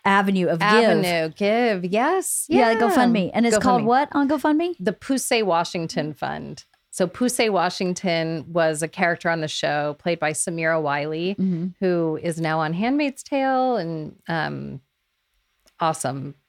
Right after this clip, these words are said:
Speaker 2: We're, we are, uh, still good friends. And, um, I won't give it away, but
Speaker 1: It's on there for her.
Speaker 2: Yeah.
Speaker 1: Got it.
Speaker 2: Yeah.
Speaker 1: What do you think your biggest takeaway from working on that project is?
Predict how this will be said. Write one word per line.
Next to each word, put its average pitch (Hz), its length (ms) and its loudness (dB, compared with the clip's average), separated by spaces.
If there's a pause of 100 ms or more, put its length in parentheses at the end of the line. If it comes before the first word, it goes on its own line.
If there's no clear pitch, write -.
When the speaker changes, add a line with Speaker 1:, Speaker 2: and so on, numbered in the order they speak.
(200)
Speaker 2:
We're, 151 220 -2
we 160 200 -2
are, 143 300 -2
uh, 147 260 -2
still 175 220 -4
good 156 240 -2
friends. 139 480 -4 (100)
And, 160 240 0
um, 143 460 -2 (720)
I 165 80 -4
won't 156 160 -2
give 151 160 -4
it 143 60 -2
away, 139 340 -6
but 143 240 -8 (1300)
Speaker 1:
It's 185 140 -4
on 160 140 0
there 143 100 -2
for 139 140 -12
her. - 260 -8 (100)
Speaker 2:
Yeah. 170 140 -6 (360)
Speaker 1:
Got - 200 -2
it. - 100 -10
Speaker 2:
Yeah. 151 220 -10 (720)
Speaker 1:
What 254 120 4
do 294 60 2
you 285 180 2
think 226 340 -2
your 208 140 2
biggest 196 380 -2
takeaway 190 400 0
from 165 180 -2
working 165 260 0
on 156 100 0
that 143 120 -2
project 156 540 -4
is? 139 420 -2